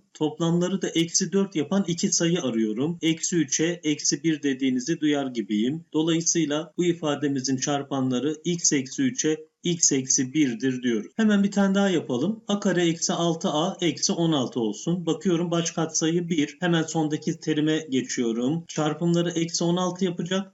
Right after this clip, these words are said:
Toplamları eksi altı yapacak. Burada biraz sayıları düşünmem gerekebilir. Sekize ikiden şansımı denemek istiyorum. Büyüğün işaretini ortadan aldım. Çarpımları eksi on altıyı vermesi için ikinin önüne artı koydum.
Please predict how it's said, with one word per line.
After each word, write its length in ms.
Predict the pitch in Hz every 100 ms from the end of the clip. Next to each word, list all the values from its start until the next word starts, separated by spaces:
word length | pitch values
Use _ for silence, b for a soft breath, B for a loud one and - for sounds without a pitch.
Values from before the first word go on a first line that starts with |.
| -
Toplamları 640 | 180 170 170 160 151 170
eksi 360 | 165 156 - 170
altı 360 | 160 147 -
yapacak. 580 | 139 104 101 107 156 165
Burada 300 | 156 147 147
biraz 260 | 147 139 -
sayıları 440 | 139 139 135 139
düşünmem 460 | 131 - 135 131 123
gerekebilir. 800 | 127 123 - 120 113 117 135 -
Sekize 500 | - 151 139 160 170
ikiden 440 | 147 - 147 160
şansımı 520 | 156 156 143 151 147
denemek 340 | 139 139 147 143
istiyorum. 640 | - - 123 117 131 170 -
Büyüğün 240 | 147 160
işaretini 560 | 165 151 160 156 147 156
ortadan 560 | 147 143 131 151 143 139
aldım. 500 | 120 104 120 143 170
Çarpımları 580 | - 143 139 156 156
eksi 260 | 156 151 -
on 80 | 156
altıyı 320 | 151 139 151
vermesi 480 | 143 139 143 131 143
için 240 | 127 156
ikinin 320 | 135 135 147
önüne 220 | 139 131 127
artı 380 | 135 120 -
koydum. 560 | 131 120 113 113 131 165